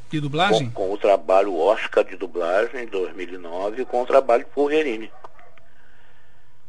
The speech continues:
Speaker 1: O trabalho do senhor é excepcional, especialmente nesse personagem.
Speaker 2: Muito obrigado.
Speaker 1: Eu gosto muito. O senhor fez também o Tio Fester na família Addams dois.
Speaker 2: Exatamente.
Speaker 1: Fez o Jor-El no Superman, também marcou
Speaker 2: Sim,
Speaker 1: muito a minha
Speaker 2: Marlon
Speaker 1: infância.
Speaker 2: Brando.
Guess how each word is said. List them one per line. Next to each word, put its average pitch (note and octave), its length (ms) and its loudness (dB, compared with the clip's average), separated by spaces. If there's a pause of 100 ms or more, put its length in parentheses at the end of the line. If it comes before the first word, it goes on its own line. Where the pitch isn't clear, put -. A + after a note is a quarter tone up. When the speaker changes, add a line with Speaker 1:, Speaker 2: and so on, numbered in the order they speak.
(360)
Speaker 1:
O D#4 60 -10
trabalho G3+ 340 2
do C#4+ 80 -4
senhor A3+ 240 2
é A#3 80 6
excepcional, E3+ 880 0
especialmente F3+ 640 -2
nesse F3+ 160 -4
personagem. B2+ 640 -6
Speaker 2:
Muito G2+ 200 -8
obrigado. F#2 380 -2 (100)
Speaker 1:
Eu D#3 60 -8
gosto E3 280 -2
muito. C3+ 260 -2 (240)
O - 40 -10
senhor A#3+ 140 0
fez B3 180 0
também F3+ 320 2
o D3+ 60 2
Tio A3 220 0
Fester F3 440 0
na D3 120 0
família D3+ 520 0
Addams D#3+ 520 0
dois. D3 420 0
Speaker 2:
Exatamente. A#2 680 2 (360)
Speaker 1:
Fez F#3+ 240 0
o F#3 100 4
Jor-El F3+ 560 6
no F#3 100 4
Superman, F#3+ 760 2
também D#3 320 -2
marcou F3 360 2
Speaker 2:
Sim, G#3 140 4
Speaker 1:
muito G#3+ 220 2
a - 20 0
minha F#3 140 2
Speaker 2:
Marlon D#3+ 180 0
Speaker 1:
infância. G2+ 180 2
Speaker 2:
Brando. - 220 -8